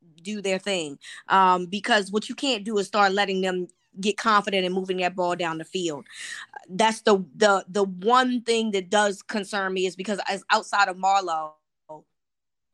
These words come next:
who are we relying on to, you know, be, you know, the guy that steps up, um, from that perspective? We obviously know that Jalen Armour Davis, Davis was put on, um, I R. Not that that makes,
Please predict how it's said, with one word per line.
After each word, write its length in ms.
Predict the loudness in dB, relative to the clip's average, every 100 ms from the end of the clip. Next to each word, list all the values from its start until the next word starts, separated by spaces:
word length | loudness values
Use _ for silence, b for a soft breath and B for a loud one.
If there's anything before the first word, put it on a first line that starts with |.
| _ _ _ _ _ _ -6
who 180 | 0 2
are 80 | 2
we 80 | 0
relying 560 | 0 4 4 2 -6 -6
on 520 | -8 -8 -10 -12 -20 _ _ -8
to, 500 | 0 4 4 2 -2 -4
you 180 | -4
know, 280 | 0 -2 -2 -8 -20 -16 -4
be, 580 | 0 0 0 -2 -4 -2
you 160 | 4 4
know, 180 | 4
the 160 | 4 2
guy 320 | 6 6 6
that 100 | 2
steps 500 | -10 -2 -2 -2 -12 -2
up, 200 | -2 -2 _ b b b b 0
um, 240 | 0 0
from 180 | -6 -4
that 200 | -2 -4 -6
perspective? 560 | -6 -2 -2 -2 -10 -8
We 200 | -6 2
obviously 480 | 4 4 -2 -4 -4
know 160 | -4
that 140 | -4 -4
Jalen 240 | -4 -4
Armour 180 | -6 -6
Davis, 380 | -8 -6 -8 -8
Davis 360 | 0 2 2 -4
was 120 | -8
put 240 | -6 -6 -4
on, 280 | -4 -4 -4
um, 220 | -6 -6 -6 0
I 180 | 2 4
R. 220 | 4 4
Not 180 | 2 -4
that 80 | -4
that 160 | -4 -2
makes, 420 | -4 -4 -20